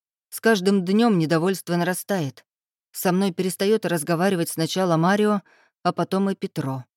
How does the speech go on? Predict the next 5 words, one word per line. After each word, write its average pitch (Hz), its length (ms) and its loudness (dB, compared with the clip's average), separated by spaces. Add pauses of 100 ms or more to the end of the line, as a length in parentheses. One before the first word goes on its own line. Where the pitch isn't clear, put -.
(500)
И 170 120 0
когда 180 360 2
случается 180 760 -4
первая 160 520 0
пакость, - 680 -6